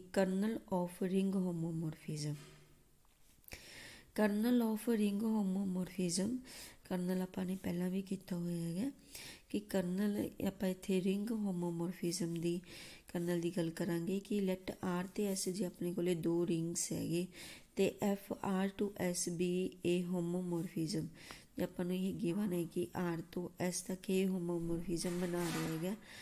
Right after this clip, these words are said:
R into S, then the set X belongs to R, for ਉਹ ਸੈੱਟ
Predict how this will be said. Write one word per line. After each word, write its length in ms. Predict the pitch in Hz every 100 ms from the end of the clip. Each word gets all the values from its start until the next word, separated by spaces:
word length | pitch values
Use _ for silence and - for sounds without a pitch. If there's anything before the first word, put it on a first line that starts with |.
| - - - 190 185
R 40 |
into 280 | 180 170 175 170
S, 320 | 165 - 220 302 - - - - 190
then 160 | 208
the 180 | 208 254
set 460 | 254 202 190 - - - 190
X 240 | 202 -
belongs 340 | 196 190 180 190 -
to 80 | 190
R, 260 | 175 165 165
for 520 | - - 190 180 208 - - - - -
ਉਹ 340 | 202 190 220 254
ਸੈੱਟ 580 | 240 208 - - 196